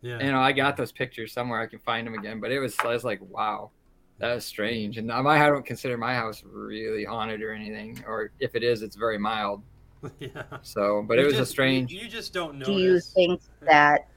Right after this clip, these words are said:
Speaker 3: the work that you do, maybe have you brought something home with you before?
Speaker 2: Oh, I wouldn't doubt it. I've had strange things, so yeah, it's possible. Um, I had an incident with the Farrar School where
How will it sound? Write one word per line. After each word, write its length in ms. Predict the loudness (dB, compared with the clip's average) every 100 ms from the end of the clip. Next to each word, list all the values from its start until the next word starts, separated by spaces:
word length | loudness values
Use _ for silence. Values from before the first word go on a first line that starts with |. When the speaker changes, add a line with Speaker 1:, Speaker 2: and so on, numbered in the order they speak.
| -20 -20 -20 _ -20 -10 4
Speaker 3:
the 100 | 6
work 280 | 8 4 2
that 180 | -4 0
you 200 | 0 0
do, 340 | 0 2 2
maybe 460 | 2 0 0 -2 0
have 260 | 0 0 -4 -20 -10
you 140 | -8 0
brought 260 | 4 2 0
something 360 | -12 -2 -2 0
home 200 | -2 -4
with 160 | -4
you 140 | -4 -4
before? 480 | -6 -12 -6 -2 4
Speaker 2:
Oh, 120 | 6
I 180 | 8 6
wouldn't 340 | 4 0 0
doubt 280 | 4 4 2
it. 200 | -2 -6 _ _ _
I've 160 | -4 0
had 260 | 0 0
strange 500 | -4 -6 -4 -4 -6 -4
things, 360 | -4 -4 -8
so 360 | -8 -4 -2 -4
yeah, 360 | -4 -2 0 -2
it's 160 | -6
possible. 560 | -2 0 0 -6 -12 -12 _ _ _ -20 _ _ -6
Um, 360 | -4 -2 -2
I 100 | 2
had 160 | 6 6
an 120 | 6
incident 500 | 0 -2 -2 -2 0
with 220 | 0 0
the 80 | -2
Farrar 420 | 0 4 6 6
School 480 | 2 2 4 6 6
where 360 | 6 4 2